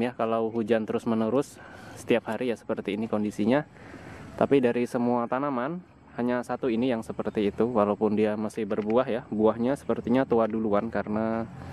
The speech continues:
mungkin suplai pupuknya itu tidak sampai ke atas ya kawan ya, karena bawahnya ini mengalami gangguan. Dan untuk yang lainnya sih masih oke ya kawan ya,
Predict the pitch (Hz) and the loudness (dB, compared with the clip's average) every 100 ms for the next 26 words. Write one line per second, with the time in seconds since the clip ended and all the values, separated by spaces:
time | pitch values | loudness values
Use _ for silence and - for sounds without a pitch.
0 | - - - - - - - 120 117 131 | -10 -8 -8 -8 -10 -10 4 6 6 4
1 | 131 131 - 113 110 110 110 - 107 113 | 2 -2 0 0 2 0 -2 -2 0 0
2 | - 107 120 107 98 92 - 98 98 92 | 0 -2 0 0 0 0 -2 -8 -6 -4
3 | 98 95 92 98 107 101 98 90 95 101 | -4 -4 -4 -6 -8 -6 -6 -4 -2 -2
4 | 92 - 92 98 104 104 95 98 101 95 | -2 -2 0 2 2 2 0 0 -2 -2
5 | 104 113 101 95 95 98 95 92 95 104 | 0 0 0 -2 -2 0 0 0 2 2
6 | 147 - - - - - - - - - | 2 -6 -18 -20 -20 -18 -16 -16 -10 4
7 | 113 131 131 127 135 131 127 135 147 151 | 4 6 2 0 0 2 0 0 -2 -2
8 | 147 131 120 127 120 117 135 110 110 110 | -2 0 0 0 -2 -2 -2 -2 -4 -4
9 | 107 | -6